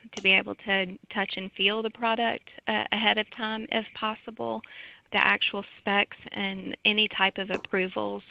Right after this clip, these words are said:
or testing that has, uh, been, um, performed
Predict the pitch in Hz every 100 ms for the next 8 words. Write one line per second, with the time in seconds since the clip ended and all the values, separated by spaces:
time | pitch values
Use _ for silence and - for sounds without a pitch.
0 | - 202 190 190 - 202 - 220 220 202
1 | 196 190 - - - 202 - - _ -
2 | 202 202 196 190 - 202 196 196 202 -
3 | 196 202 214 220